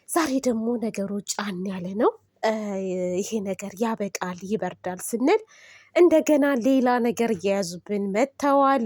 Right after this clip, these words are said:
ሊንዳ፣ እ፣ ብሩኬን "እኔ እኮ አፈቅረሃለሁ፣ እባክህ ተረዳኝ" ብላ እንግዲህ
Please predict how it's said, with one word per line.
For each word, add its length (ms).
ሊንዳ፣ 360
እ፣ 120
ብሩኬን 580
"እኔ 180
እኮ 160
አፈቅረሃለሁ፣ 1000
እባክህ 540
ተረዳኝ" 540
ብላ 220
እንግዲህ 420